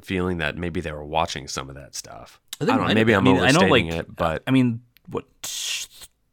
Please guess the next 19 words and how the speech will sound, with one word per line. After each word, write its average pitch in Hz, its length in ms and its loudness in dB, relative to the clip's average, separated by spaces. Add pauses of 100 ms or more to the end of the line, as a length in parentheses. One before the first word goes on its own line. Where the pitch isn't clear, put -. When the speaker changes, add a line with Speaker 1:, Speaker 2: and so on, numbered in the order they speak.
(120)
Speaker 2:
two 135 260 2
or 147 120 4
three 120 320 -2
of 156 100 -6
them 98 140 -2
have 95 100 -4
all 98 220 -2
worked 92 500 -8
at, 87 400 -6
uh, 90 340 -6 (640)
you 95 100 -6
know, - 100 -8
with, 92 300 -10 (360)
you 101 100 -2
know, 90 100 -6
more 98 240 -4
modern 95 420 -4
Joshis, - 680 -12
but - 300 -14